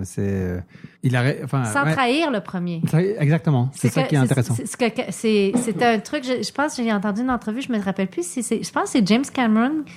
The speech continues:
Speaker 2: qui critiquait, euh, le fait que, il parlait de David Fincher,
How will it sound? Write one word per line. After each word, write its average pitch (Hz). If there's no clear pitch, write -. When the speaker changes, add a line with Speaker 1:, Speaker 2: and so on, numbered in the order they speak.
Speaker 2:
qui -
critiquait, 294
euh, 196
le 208
fait 294
que, 240
il 220
parlait 220
de 214
David 196
Fincher, 233